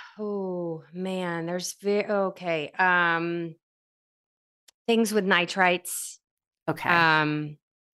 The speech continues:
Speaker 1: things with a lot of artificial sugars. I mean, things that are heavy in added sugars, um, and with no nutritive benefit.
Speaker 2: Got it.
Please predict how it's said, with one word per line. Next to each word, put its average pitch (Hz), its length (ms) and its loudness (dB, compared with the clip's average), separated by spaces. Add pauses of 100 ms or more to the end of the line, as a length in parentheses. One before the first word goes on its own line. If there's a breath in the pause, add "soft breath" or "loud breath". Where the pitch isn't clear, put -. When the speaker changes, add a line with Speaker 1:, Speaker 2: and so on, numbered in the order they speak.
Speaker 1:
things 214 360 2
with 190 200 0
a 175 420 4
lot 170 260 4
of 170 80 2
artificial 175 500 0
sugars. 165 760 0
I 185 60 2
mean, 165 440 2
things 196 260 0
that 175 180 4
are 160 120 4
heavy 175 640 0
in 165 260 -2
added 151 340 -2
sugars, 170 580 -6 (520)
um, 160 600 2
and 175 180 2
with 170 160 2
no 175 200 4
nutritive 170 540 0
benefit. 143 400 -4 (520)
Speaker 2:
Got 139 200 2
it. - 140 -12